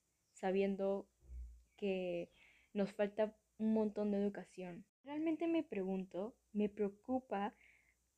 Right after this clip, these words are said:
o sea, ¿qué le habrá pasado a esa niña después de haber pasado por toda esa situación asquerosa? Que ella no tiene nada que ver, que ella no tiene n-, ninguna culpa.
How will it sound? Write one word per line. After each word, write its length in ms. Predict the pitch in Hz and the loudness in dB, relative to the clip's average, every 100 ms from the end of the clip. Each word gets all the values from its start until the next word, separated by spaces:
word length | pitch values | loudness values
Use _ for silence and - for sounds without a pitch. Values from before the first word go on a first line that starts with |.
| _ _ | _ _
o 60 | 233 | -10
sea, 400 | 233 226 208 - _ | -2 2 0 -2 _
¿qué 160 | 285 | 0
le 120 | 294 302 | 6 6
habrá 200 | 302 302 | 6 2
pasado 500 | 285 269 277 254 269 | -2 -6 0 2 2
a 40 | |
esa 180 | 262 220 | 0 -2
niña 340 | 208 214 226 | 0 0 0
después 440 | 202 180 _ 190 208 | -2 -4 _ 2 4
de 100 | 220 | 6
haber 320 | 185 180 - _ _ _ _ _ _ _ _ | 6 6 2 _ _ _ _ _ _ _ _
pasado 600 | 196 175 - 196 202 214 | 0 0 -2 0 0 0
por 200 | 196 190 - | -4 -8 -4
toda 160 | 202 196 | 0 2
esa 120 | 220 | 2
situación 640 | 214 208 175 180 196 180 196 | -2 -2 -4 -4 -4 -2 -2
asquerosa? 1080 | 202 - _ 185 180 180 185 - 180 233 _ _ _ _ _ _ _ | -8 -20 _ 0 4 6 4 0 -2 -2 _ _ _ _ _ _ _
Que 140 | 220 | 6
ella 160 | 226 233 | 8 8
no 140 | 233 | 4
tiene 340 | 233 240 240 233 | 2 0 4 4
nada 320 | 226 220 233 | 4 4 2
que 180 | 233 190 | 2 2
ver, 180 | 202 220 | 4 4
que 80 | 220 | 4
ella 100 | 220 | 4
no 140 | 220 | 0
tiene 240 | 214 220 226 | 0 0 2
n-, 260 | 226 220 208 | 2 0 2
ninguna 600 | 214 214 208 277 277 247 | 2 4 4 4 4 2
culpa. 520 | 233 233 220 185 214 | 6 6 6 -2 -4